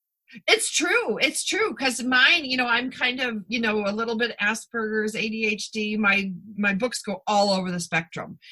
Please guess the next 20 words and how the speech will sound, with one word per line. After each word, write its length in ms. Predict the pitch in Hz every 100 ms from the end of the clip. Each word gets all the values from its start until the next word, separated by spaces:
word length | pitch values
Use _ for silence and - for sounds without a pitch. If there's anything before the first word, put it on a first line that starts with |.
| - -
So 120 | 208
you 200 | 214 226
can 160 | 208 214
get 160 | 202
anything, 600 | 208 220 254 - 202 196
you 80 | 196
know, 160 | 185 185
from, 260 | 190 185
they're 160 | 190 190
organized, 640 | 233 349 214 165 139 170 -
but, 200 | 190 - - - -
you 100 | 220
know, 100 | 208
there's 200 | 196 208
any 240 | 233 262
topic 480 | - 226 220 226 220
under 260 | 202 196 180
the 120 | 185
sun. 600 | - 277 302 302 196 175
But 220 | 233 226